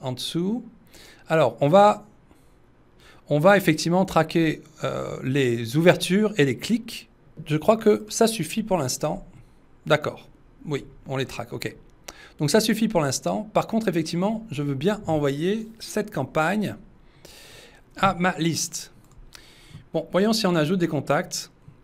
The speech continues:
Je vais faire copy and paste, continuer.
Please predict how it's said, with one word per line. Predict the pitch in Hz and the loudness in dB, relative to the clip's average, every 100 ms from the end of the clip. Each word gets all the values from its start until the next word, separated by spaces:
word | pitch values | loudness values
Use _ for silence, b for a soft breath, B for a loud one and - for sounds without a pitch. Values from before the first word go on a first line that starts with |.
| _ _ _ _ - - - - _ _ _ _ _ - _ _ _ - - - - - B B B | _ _ _ _ -20 -20 -20 -20 _ _ _ _ _ -20 _ _ _ -20 -20 -20 -20 -20 B B B
Je | - | -14
vais | - | -8
faire | - | -6
copy | - 160 160 | -6 -4 -4
and | 113 | -2
paste, | - 156 175 170 - - - _ | -2 -2 -2 -6 -12 -18 -20 _
continuer. | 147 143 147 131 139 196 | -8 -6 -8 -8 -8 -8